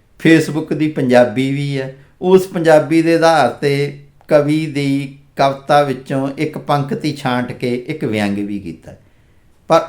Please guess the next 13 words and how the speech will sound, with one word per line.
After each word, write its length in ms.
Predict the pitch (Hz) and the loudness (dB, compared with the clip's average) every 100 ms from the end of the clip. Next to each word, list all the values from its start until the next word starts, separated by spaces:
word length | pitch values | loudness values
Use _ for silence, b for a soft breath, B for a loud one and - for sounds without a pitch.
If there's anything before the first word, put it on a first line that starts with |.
| 135 | -6
ਅਸਲ 260 | - 143 | -4 -4
ਵਿੱਚ 540 | 139 123 - 120 117 - _ _ - | -2 -4 -6 -10 -10 -14 _ _ -2
ਇਹ 340 | 151 151 131 | 0 2 0
ਸਧਾਰਨ 560 | - - 151 135 95 95 | -6 -4 0 0 0 -6
ਵਿਅੰਗ 300 | 87 87 82 | -8 -12 -14
ਨਹੀਂ 300 | - - 92 | -16 -16 -16
ਹੈ। 60 | - _ _ _ _ _ _ _ _ _ _ | -18 _ _ _ _ _ _ _ _ _ _
ਇਹਦੇ 200 | 156 196 | 2 4
ਵਿੱਚ 240 | 196 165 160 | 4 2 -4
ਦੋਨੇ 440 | 117 123 135 185 | -4 -2 -2 -2
ਗੱਲਾਂ 300 | 151 110 95 | -2 -4 -6
ਹੀ 160 | 82 | -10
ਆ 40 | 69 | -14